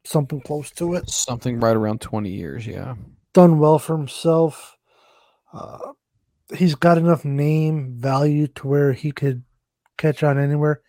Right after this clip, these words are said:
Speaker 1: He does the comedy tours and stuff like that as well. So he has another source of revenue there.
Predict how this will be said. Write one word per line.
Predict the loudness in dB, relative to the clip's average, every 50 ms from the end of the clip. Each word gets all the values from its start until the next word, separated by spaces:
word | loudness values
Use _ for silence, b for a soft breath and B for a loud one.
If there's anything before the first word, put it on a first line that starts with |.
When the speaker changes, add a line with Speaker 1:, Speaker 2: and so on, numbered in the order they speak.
| _ _ _
Speaker 1:
He | 0
does | 2 2 2 0
the | -6
comedy | -10 -8 -8 -6 -6 -6 -6 -6 -6 -6 -8
tours | -8 -6 -2 0 0 0 0 -2 -6
and | -8 -10 -12
stuff | -10 _ -10 -10 -8 -6
like | -6 -6 -6 -6
that | -4 -4 -2 -4
as | -4 -6 -8 -10
well. | -8 -4 -2 0 0 0 0 -2 -4 _ _ b b b b b b b b b b b
So | _ -2 0
he | 2 2
has | 2 2 0
another | 0 0 0 0 2 0 0 -2
source | -2 0 0 0 0 0
of | -4 -4 -4 -4
revenue | -4 -4 -4 -2 -4 -4 -4 -2 -2 -4 -2
there. | -2 -2 -2 -2 -2 -2 -4 -6 -10